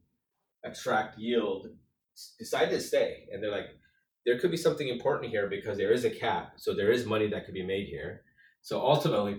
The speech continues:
people that decided to yield farm kept their tokens and started to accumulate more tokens because of just those three different parameters that they saw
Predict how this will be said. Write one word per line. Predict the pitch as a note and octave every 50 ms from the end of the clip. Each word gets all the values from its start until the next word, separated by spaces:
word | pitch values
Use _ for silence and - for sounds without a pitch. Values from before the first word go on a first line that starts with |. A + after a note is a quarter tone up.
| -
people | - - B2+ A2 A2 A#2 A2+ A2+ A2 G#2+ G#2+ - - - -
that | G2+ F#2+ - - -
decided | - - - - A2 G#2+ G#2+ G#2+ G#2
to | F#2
yield | G#2 C3+ D3+ D3+ D3 -
farm | G#2+ G2 F#2+ F#2+ G2+ - - - _ _ _ _ -
kept | - G#3 G#3+ - -
their | - - -
tokens | - G#2+ F#2+ - G2+ G2 A2+ D3 C#3+ - - _ _ _ _
and | - B2
started | - - B2+ B2 B2 A#2+ A#2+
to | B2 A2
accumulate | - - C3+ B2+ B2 A#2+ B2 G#2 A#2+
more | B2 C#3+ - -
tokens | - A2 F2+ - F#2 F#2 F#2 A#2 A#2+ - - _ _ _ _ _ _ _ _
because | A2 A2 A2 A#2 A2 G#2 G#2
of | A2 - G3 - G2 - _ _ _ G#2
just | G#2+ G#2+ G#2 - -
those | - - G3 - - - -
three | - A2+ A2 A2 A2 G#2
different | G#2+ G2+ - G#2 G2 -
parameters | - G2 G2 G2+ G2 F#2+ F2+ F2+ F#2 F2+ -
that | F#2 F2 -
they | - -
saw | - - F2+ E2 E2 -